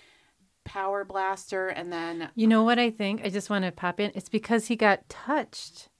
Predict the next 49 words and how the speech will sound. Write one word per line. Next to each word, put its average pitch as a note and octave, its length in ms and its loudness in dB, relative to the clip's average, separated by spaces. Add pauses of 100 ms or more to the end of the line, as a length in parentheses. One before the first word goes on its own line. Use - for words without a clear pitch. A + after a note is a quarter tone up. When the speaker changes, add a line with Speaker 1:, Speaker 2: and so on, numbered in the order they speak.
(140)
Speaker 2:
on G#3 180 2
the G3+ 80 2
face A3+ 420 0
by F#3 200 0
Han, F3+ 580 -6
'cause, A3 180 2
like, F#3+ 200 4
he's G3+ 220 0
Speaker 1:
<gasps> - 0 -
Speaker 2:
never G3 380 4
been G3 160 2
Speaker 1:
It's F#3+ 220 0
always F4 460 4
that D#4 180 2
Speaker 2:
touched. - 100 -16
Speaker 1:
thing D4+ 280 2
with C#4+ 160 2
his A#3 240 -12
cheek - 520 -2
because A#3 340 -8
there's G3+ 260 0
Speaker 2:
Yeah. C4 80 2
Speaker 1:
also, C4 280 -4
he's A3+ 220 -10
got G3+ 200 -2
the G3+ 80 -14
scar B3 460 -4
there. A#3+ 300 -4
So A3 160 -16
then G3 180 -2
in G3 140 -8
Annette, F#3 340 -8
he G#3 100 -12
has F#3 120 -6
that D#3 160 -4
weird F#3+ 300 -8
thing A3+ 200 -8
on A#3 120 -10
his A3+ 180 -16
face. A3 460 -8 (340)
Adam A#3+ 220 -4
Driver G#3+ 280 -4
must F#3+ 200 -12
have E3 160 -14
very E3 380 -10
sensitive D3+ 680 -12
cheeks. - 520 -18
Speaker 2:
Mm-hmm. F3+ 300 -4 (400)
So F3+ 260 -4